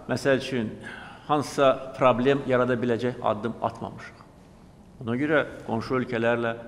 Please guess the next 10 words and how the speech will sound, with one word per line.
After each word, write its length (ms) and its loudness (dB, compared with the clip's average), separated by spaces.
münasibətlərimiz, 880 -2
ə, 880 -16
normaldır, 800 0
yaxşıdır. 640 0
Deyə 240 0
bilərəm 320 0
ki, 180 -6
bir 240 -4
çoxları 400 -2
üçün 240 -10